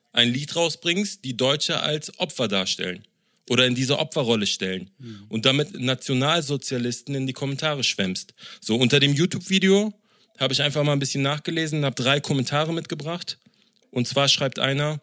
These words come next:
Speaker 1: „Und dafür wurde ein Chris Ares gesperrt, aber danke, Keshmo, dass du es auch ansprichst.“ Oder,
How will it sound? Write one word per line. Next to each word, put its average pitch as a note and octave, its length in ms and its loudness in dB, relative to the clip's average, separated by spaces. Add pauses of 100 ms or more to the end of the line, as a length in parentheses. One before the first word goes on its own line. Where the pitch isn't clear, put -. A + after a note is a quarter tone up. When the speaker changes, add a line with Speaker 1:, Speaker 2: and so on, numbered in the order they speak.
(640)
Speaker 1:
„Und B2 260 0
dafür D#3+ 640 0
wurde C#3 300 -2
ein B2 200 0
Chris - 320 -4
Ares D3 400 0
gesperrt, E3 680 0
aber C3 180 2
danke, C3 320 2
Keshmo, A2+ 460 0
dass A2+ 220 -2
du B2 120 -4
es - 160 -4
auch A2+ 180 0
ansprichst.“ F#2+ 640 -6 (180)
Oder, F3+ 400 2